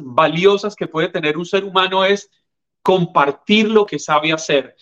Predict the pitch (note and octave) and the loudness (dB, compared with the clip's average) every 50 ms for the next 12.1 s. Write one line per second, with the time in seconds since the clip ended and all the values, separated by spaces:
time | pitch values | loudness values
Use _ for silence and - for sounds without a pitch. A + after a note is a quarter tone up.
0 | _ _ _ _ _ - - E3 D#3+ D#3+ - - D3+ C#3+ C#3+ - - - G#3 G3+ | _ _ _ _ _ -2 2 2 2 2 2 2 0 0 0 -4 0 2 4 4
1 | G3+ G#3 G#3 G3+ - - - F3 D3 D#3+ E3+ E3+ F3 E3+ - F#3+ F#3+ - E3 D3+ | 6 4 4 2 2 -2 -4 -4 0 0 0 0 0 2 0 0 0 2 -2 -2
2 | C#3+ - C#3 C3+ - - G3 G3 F#3+ G3 G3 F#3 - - E3 C#3 C3+ C3+ - C#3+ | 0 0 -2 -2 0 0 0 2 4 4 2 2 2 -2 -2 -2 -2 -2 -4 -4
3 | C#3 D3 F3+ F3+ F3 E3+ D3+ C3+ A2 - - - - - - _ - F3+ F#3 F3 | -2 0 0 0 0 0 -2 -2 -2 -4 -10 -20 -20 -20 -18 _ 0 0 0 4
4 | G3+ F#3+ F3 F3 E3+ F#3 F#3 G3 G#3 A3 C4 A#3+ A3+ - G#3+ G#3+ G#3 G#3 A3+ A#3 | 4 2 4 2 2 2 0 0 2 2 0 0 0 2 4 4 4 4 4 0
5 | A3+ A#3 - _ _ _ _ - C#3+ F3+ G3 G#3+ G#3+ A3 A3+ A#3 A#3+ - A#3 A3+ | 0 0 -8 _ _ _ _ -2 0 2 2 4 2 2 2 0 2 2 0 0
6 | A3+ - E3 C#3+ - G3 G3 F#3 D3+ A#2+ A#2+ - _ _ _ _ _ _ - - | 2 0 -2 0 2 2 2 2 2 -2 -4 -8 _ _ _ _ _ _ -6 -4
7 | E3 D#3+ E3 E3+ F3+ G3 A3 A#3+ B3 D4 D4 C#4+ - - D3+ - - D3+ C#3 F#3+ | -4 0 2 4 6 6 6 4 4 0 2 0 0 -2 -2 -8 -4 -2 0 0
8 | - C#3+ E3 G3+ G3+ G3 G3 F#3+ G#3 G#3 G#3+ G#3 G#3 - A3+ A3+ _ _ - D#3 | 0 2 2 4 4 4 4 4 6 6 6 4 2 -2 -8 -8 _ _ -8 -8
9 | - - - G#3 G3+ - A#3+ A#3 A3+ A#3 G3 F3 F3 D#3 F3 G3+ G#3 G3+ G#3 G#3 | -8 -6 -6 -8 -6 -4 -4 -2 0 0 0 0 0 0 0 2 2 4 4 2
10 | G#3 G3+ F3 E3+ G#3 G#3+ G3 - - - E3 D#3 - - C3 - - D#3+ D#3+ E3 | 2 0 2 0 2 2 2 0 -2 -8 -8 -8 -4 -6 -6 -4 -2 -4 -2 0
11 | F#3 F#3+ F#3+ F3+ D#3 C#3 C#3+ E3+ F#3+ F#3+ F#3+ E3+ D3+ C#3+ C3+ C3+ C#3 D3 D#3+ E3+ | -2 -2 -2 0 -2 -2 -2 -2 -2 0 0 2 2 2 2 2 2 0 -4 -4
12 | F3+ - | -4 -6